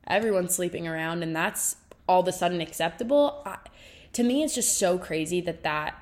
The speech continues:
is still a thing that's said and still a way to describe women. You should be able to do whatever the hell you want with your body. Besi-, outside of cheating, who cares? Like, I don't,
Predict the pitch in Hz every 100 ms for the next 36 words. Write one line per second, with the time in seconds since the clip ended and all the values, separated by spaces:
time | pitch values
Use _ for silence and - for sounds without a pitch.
0 | - - - - - 185 170 - - 170
1 | 156 160 - 165 160 160 151 - - 165
2 | 156 156 160 - 175 170 - 170 165 165
3 | 160 165 160 - 160 156 165 156 170 190
4 | 185 - - _ - 240 320 339 302 247
5 | 185 180 175 170 - 160 175 185 160 170
6 | 170 170 160 156 175 170 160 151 90 -
7 | - _ _ _ _ _ - - _ 175
8 | 185 220 262 - 202 208 254 277 320 -
9 | 233 180 156 156 175 - _ _ _ _
10 | _ _ _ _ _ _ _ - - -
11 | 214 285 240 269 147 - - - - -
12 | 190 185 - - 185 220 226